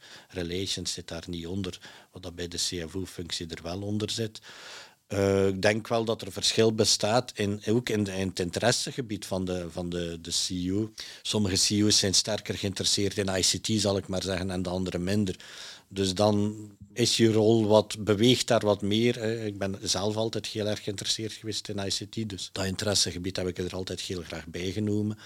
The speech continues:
om, om daar ook mee over te praten, mee invloed op te hebben. Eh, strategisch gedeelte of getactisch gedeelte. Eh,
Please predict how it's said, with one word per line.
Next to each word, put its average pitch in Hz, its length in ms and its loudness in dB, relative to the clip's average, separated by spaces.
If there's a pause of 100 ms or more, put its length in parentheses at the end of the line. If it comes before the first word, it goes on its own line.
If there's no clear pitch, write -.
(400)
om, 92 320 -4
om 90 200 -6
daar 87 320 -4
ook 101 220 -2
mee 104 180 4
over 98 200 0
te - 120 -8
praten, 92 440 0
mee 92 120 0
invloed 98 420 -2
op 101 120 -6
te 98 100 -8
hebben. 98 400 -8 (500)
Eh, 90 460 -2
strategisch 95 800 0
gedeelte 98 720 0
of 90 140 -6
getactisch - 580 -4
gedeelte. 98 600 -6
Eh, 85 200 -4